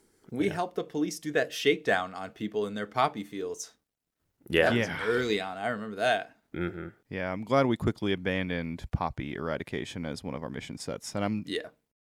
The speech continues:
Speaker 3: I can't wait to get Brian on, Brian Kitching, because I know he hated the poppy eradication mission, and I have a feeling he just told some general to fuck off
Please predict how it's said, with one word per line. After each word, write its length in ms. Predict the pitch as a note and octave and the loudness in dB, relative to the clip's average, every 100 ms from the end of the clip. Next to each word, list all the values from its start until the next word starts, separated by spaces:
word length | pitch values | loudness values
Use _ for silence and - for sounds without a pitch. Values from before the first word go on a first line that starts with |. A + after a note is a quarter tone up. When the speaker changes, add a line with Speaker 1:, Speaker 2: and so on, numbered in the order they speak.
| _ - | _ 0
Speaker 3:
I 40 | |
can't 160 | C3+ B2+ | 4 4
wait 140 | B2 | 4
to 60 | G#2 | 2
get 160 | - | 2
Brian 280 | F#2+ F2+ F#2 | 4 4 4
on, 240 | F2 F2+ - _ - | 2 0 -4 _ -4
Brian 200 | G#2+ F#2 | 0 0
Kitching, 400 | F#2+ - E2 F2 - | -2 -4 -6 -8 -12
because 540 | G2+ G2+ F2+ E2 - - _ _ _ _ _ _ _ - | -2 0 2 -2 -8 -16 _ _ _ _ _ _ _ -2
I 160 | F2+ A#2+ | 4 6
know 100 | A2 | 6
he 180 | G2 | 6
hated 460 | F#2 G2 G2+ A2 A#2 - _ _ - | 2 2 2 2 -2 -12 _ _ -2
the 60 | |
poppy 280 | - G#2+ A#2+ | 2 2 2
eradication 520 | A2+ A2+ - A2+ A#2 | 2 2 0 -2 -2
mission, 420 | A2+ A#2+ B2 C3 - _ _ - | -4 -4 -4 -6 -8 _ _ 2
and 100 | G2+ | 4
I 60 | |
have 180 | G2+ A#2 | 6 6
a 60 | A2+ | 6
feeling 400 | - G#2 G#2+ A#2+ | 4 2 2 2
he 180 | A#2 A2+ | 2 4
just 240 | A2+ - | 2 2
told 380 | - G2+ G#2 G#2 | 2 4 4 2
some 220 | G#2+ G#2 | 0 0
general 280 | F#2+ G2 G2 | 0 0 -2
to 60 | - | -6
fuck 400 | - - C#2 - | -4 -2 0 -2
off 280 | G#1 G1+ | -6 -6